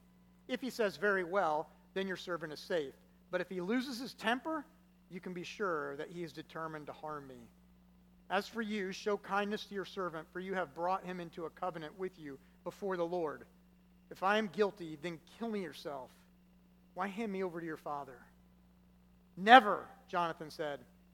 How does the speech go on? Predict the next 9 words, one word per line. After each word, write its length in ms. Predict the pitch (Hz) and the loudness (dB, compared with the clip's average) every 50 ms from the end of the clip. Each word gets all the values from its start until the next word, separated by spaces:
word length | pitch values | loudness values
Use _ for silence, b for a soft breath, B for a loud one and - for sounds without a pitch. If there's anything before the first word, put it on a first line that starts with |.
| - - - - - - - - - - | -20 -20 -20 -20 -20 -20 -20 -20 -20 -4
"If 80 | - | 2
I 100 | 202 208 | 6 6
had 100 | 233 240 190 | 6 6 6
the 100 | 190 175 | 2 0
least 560 | 175 196 214 226 247 247 - - - - - - - - - - | 0 0 0 0 0 0 -2 -4 -10 -14 -20 -20 -20 -20 -8 -4
inkling 540 | 240 220 226 - 170 170 156 143 139 135 131 | -2 -2 -2 -4 -6 -6 -6 -6 -8 -8 -2
that 220 | 156 175 180 185 | 0 0 0 0
my 200 | 180 175 185 220 | 0 0 2 2
father 560 | 220 - - 220 202 196 190 170 147 139 127 | 0 -2 -4 -2 -2 0 0 -2 -4 -6 -8